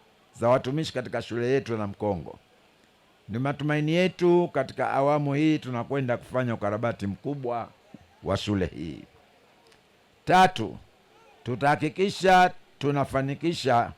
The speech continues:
mradi wa maji na Mkongo na Matapwa. Aidha, katika awamu hii ya tatu ya uchimbaji wa visima virefu,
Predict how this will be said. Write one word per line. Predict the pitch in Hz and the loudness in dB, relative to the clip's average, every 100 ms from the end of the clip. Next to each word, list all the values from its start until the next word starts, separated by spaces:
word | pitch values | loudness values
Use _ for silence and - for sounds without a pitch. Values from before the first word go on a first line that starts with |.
| _ _ _ _ | _ _ _ _
mradi | 92 117 143 156 147 | -4 0 4 4 2
wa | 131 123 | 2 2
maji | 131 151 151 147 120 | 2 2 2 0 0
na | 117 110 | 0 -2
Mkongo | 104 147 139 113 95 139 - - _ _ _ _ _ _ _ _ _ | -2 2 4 2 -2 -4 -6 -12 _ _ _ _ _ _ _ _ _
na | - 113 120 | -4 0 2
Matapwa. | 117 113 127 98 - 65 - _ _ _ _ _ - | 0 4 2 2 -4 -10 -12 _ _ _ _ _ -4
Aidha, | 131 160 180 175 160 | 2 4 4 4 2
katika | 139 110 | 0 2
awamu | 135 151 143 | 4 4 2
hii | 143 151 | 2 2
ya | 135 | 2
tatu | - 160 156 139 | 2 2 2 0
ya | |
uchimbaji | 123 113 131 127 117 | 0 -2 0 2 0
wa | |
visima | 110 104 135 117 | -2 -8 -6 -4
virefu, | 104 123 143 87 85 | -2 0 0 -2 -12